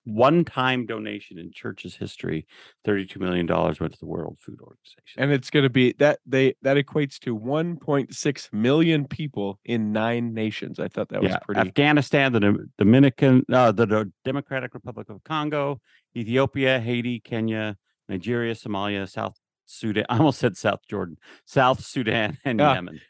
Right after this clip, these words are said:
Speaker 2: it's very different. South
Speaker 1: Yeah.
Speaker 2: Sudan is very different than
Speaker 1: Yeah,
Speaker 2: South
Speaker 1: very
Speaker 2: Jordan.
Speaker 1: different.
Speaker 2: Uh, there are lots of, um,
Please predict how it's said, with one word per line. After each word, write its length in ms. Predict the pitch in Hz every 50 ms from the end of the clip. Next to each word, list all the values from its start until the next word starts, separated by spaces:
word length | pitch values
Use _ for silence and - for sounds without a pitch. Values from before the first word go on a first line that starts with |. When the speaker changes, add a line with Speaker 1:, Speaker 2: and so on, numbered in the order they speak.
| _
Speaker 2:
it's 80 | - -
very 300 | 131 156 160 156 156 143
different. 380 | 131 127 127 - - 104 98 - _ -
South 300 | - - 151 147 139 -
Speaker 1:
Yeah. 60 | -
Speaker 2:
Sudan 360 | 143 131 127 135 123 117 117
is 140 | 110 107 110
very 300 | 104 120 117 117 117 110
different 320 | 101 104 - 104 98 -
than 100 | - 98
Speaker 1:
Yeah, 60 | 107
Speaker 2:
South 240 | - - 98 95 - -
Speaker 1:
very 320 | - - 107 101 98 98
Speaker 2:
Jordan. 40 | 90
Speaker 1:
different. 260 | 95 98 - - - - _ - - - - - _ _ _ _ _ _ _ _ _ _ _ _ _ _ -
Speaker 2:
Uh, 420 | 120 127 127 127 127 127 123 123 -
there 320 | - 143 170 196 190 - -
are 160 | 156 147 135
lots 480 | 131 135 143 156 202 240 - - - - - -
of, 560 | 127 123 117 110 110 110 110 - - - _ _ _ _ _ _ _ -
um, 580 | 120 117 113 107 101 98 92 92 92 98 104